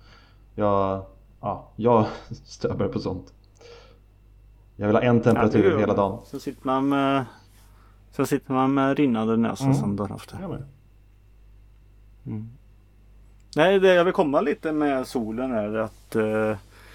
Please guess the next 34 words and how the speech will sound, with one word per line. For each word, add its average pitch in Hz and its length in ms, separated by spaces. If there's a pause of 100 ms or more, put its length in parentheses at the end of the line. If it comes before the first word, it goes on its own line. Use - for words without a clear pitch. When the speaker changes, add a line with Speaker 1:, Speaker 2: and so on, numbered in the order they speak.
(880)
Speaker 2:
eh, 123 340 (440)
när 139 260
man 180 180
sitter 185 500
och 185 100
spelar 160 240
Animal 156 220
Crossing 123 320
så - 120
är 143 100
det 113 60
ju 113 60
lite 123 960
svårt 113 440
att 127 100
se 160 400
när 143 160
det 139 60
Speaker 1:
Mm. 131 80
Speaker 2:
är 123 40
sol. 107 340 (1600)
Och 165 140
nu 139 140
när 135 120
man 156 180
sitter 147 240
i 143 80
karaktären 143 680
då, 143 640 (920)
då 110 180
kommer 175 280
ju 180 80
Pyssel-Peter 117 1000
fram. - 260